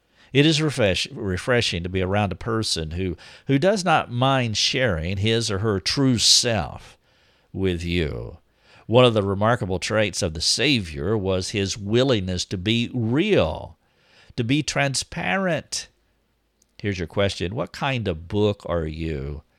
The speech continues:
Are you open or closed? The title of this podcast is Quick and Dirty Tips for Building a Relationship. There are seventeen of them in a sequential order. Number one, being prayerful.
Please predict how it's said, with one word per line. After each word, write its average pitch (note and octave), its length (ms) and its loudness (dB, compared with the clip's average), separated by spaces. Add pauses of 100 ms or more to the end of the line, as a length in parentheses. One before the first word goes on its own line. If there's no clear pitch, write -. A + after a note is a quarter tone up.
(380)
Are G2+ 60 -4
you G#2 240 0
open A#2+ 640 -2
or G2+ 180 -2
closed? E2 1000 -6 (480)
The G2 60 -10
title F#2 300 -2
of D#2 80 -6
this D#2 140 -8
podcast F2+ 920 -4
is D#2 320 -6
Quick D3 340 0
and F#2 200 -2
Dirty G#2 360 0
Tips - 400 -4
for F2 200 -6
Building G#2 400 -2
a E2+ 80 -4
Relationship. E2+ 1000 -4 (340)
There G2+ 220 2
are E2+ 60 -2
seventeen C#3+ 800 -2
of F2+ 280 -4
them F2 300 -2
in G2 100 -4
a G#2 60 -2
sequential B2 640 -4
order. A#2+ 560 0
Number G2+ 300 -2
one, G#2 360 0
being F2 260 -4
prayerful. F#2 640 -2